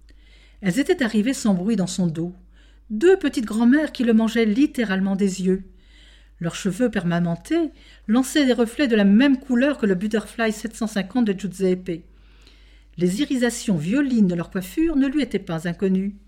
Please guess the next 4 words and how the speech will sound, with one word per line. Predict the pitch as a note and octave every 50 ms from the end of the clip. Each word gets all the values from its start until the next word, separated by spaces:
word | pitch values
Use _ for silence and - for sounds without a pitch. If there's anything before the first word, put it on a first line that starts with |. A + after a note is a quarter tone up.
| - - - - - _ _ _ _ - - _ - - - - _ - -
Il | A3+ A3+
lui | C#4 D4
sembla | - - C#4 B3+ A#3 C#4+ D4+ D#4+ D#4+ D4 B3+
avoir | G#3+ F3+ F#3 F#3 F3+ F#3 - -